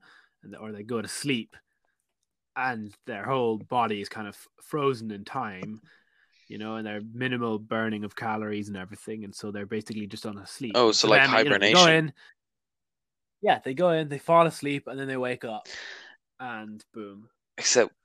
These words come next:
Speaker 2: the thing is, we don't really have the, uh,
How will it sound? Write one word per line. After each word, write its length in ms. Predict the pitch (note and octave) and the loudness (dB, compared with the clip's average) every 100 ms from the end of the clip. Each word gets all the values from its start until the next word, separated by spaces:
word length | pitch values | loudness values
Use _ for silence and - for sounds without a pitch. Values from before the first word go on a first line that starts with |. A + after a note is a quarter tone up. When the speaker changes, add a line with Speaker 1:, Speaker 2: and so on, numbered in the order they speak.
| - | -12
Speaker 2:
the 60 | - | -4
thing 300 | - B2 A#2+ | 2 4 4
is, 200 | A2 G#2+ | 2 2
we 80 | |
don't 160 | A2 G2+ | 4 6
really 200 | A#2 A2+ | 6 6
have 340 | G#2 G#2+ G#2+ G2 | 6 6 6 4
the, 300 | G#2 G2+ G2 | -4 -2 0
uh, 440 | G2 F#2+ F#2+ G2 | 2 4 4 2